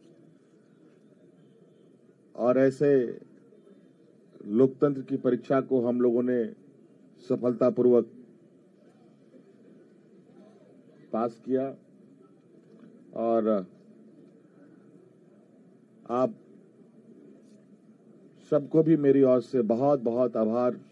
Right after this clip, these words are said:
शुक्रिया कि आप सब लोगों ने राज्य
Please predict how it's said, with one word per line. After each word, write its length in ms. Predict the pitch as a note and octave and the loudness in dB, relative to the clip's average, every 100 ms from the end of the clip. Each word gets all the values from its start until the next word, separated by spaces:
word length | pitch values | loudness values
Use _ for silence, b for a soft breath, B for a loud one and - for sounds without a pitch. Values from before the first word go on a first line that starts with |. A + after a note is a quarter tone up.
| - | -12
शुक्रिया 400 | A2+ A#2 B2 C3+ D3 - - - - - - - - - - - - | -10 -2 0 0 -4 -12 -20 -20 -20 -20 -20 -20 -20 -20 -20 -20 -4
कि 80 | C3+ | 0
आप 240 | C3 - | 0 -2
सब 200 | - C3 | -4 -2
लोगों 260 | B2+ A#2+ C3 | 0 0 0
ने 160 | C#3 D#3 - - - - - - - - - - - - - - - - - - - - - - - - - - - - - | -2 -6 -10 -20 -20 -20 -20 -20 -20 -20 -20 -20 -20 -20 -20 -20 -20 -20 -20 -20 -20 -20 -20 -20 -20 -20 -20 -20 -20 -20 -8
राज्य 300 | G#2 B2+ B2+ | -4 -2 -2